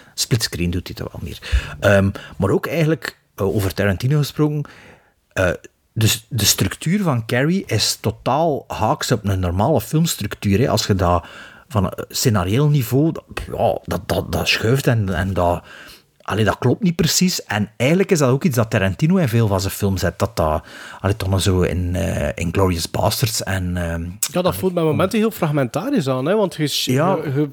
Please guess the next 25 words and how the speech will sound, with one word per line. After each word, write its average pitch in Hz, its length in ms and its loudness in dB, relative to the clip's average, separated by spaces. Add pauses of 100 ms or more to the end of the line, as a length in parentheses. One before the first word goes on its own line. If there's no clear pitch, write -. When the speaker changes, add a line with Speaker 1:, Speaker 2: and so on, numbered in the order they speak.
Speaker 2:
je, 147 80 -4
je 135 60 0
shift - 360 -2
de 175 60 -4
focus 208 460 0
plots - 280 -2
naar 175 160 0
iemand 156 300 2
volledig 143 420 -2
anders 190 300 -2
en 180 140 2
die 160 100 0
hebben 160 180 0
dan 156 100 2
hun 139 140 4
eigen 185 220 2
segmentje 170 520 -2
dat 220 140 0
ze 208 80 -4
zo 214 120 0
wat 208 140 -2
krijgen. 226 340 -2
Speaker 1:
En 147 180 2
ook 208 140 0
eigenlijk 247 600 0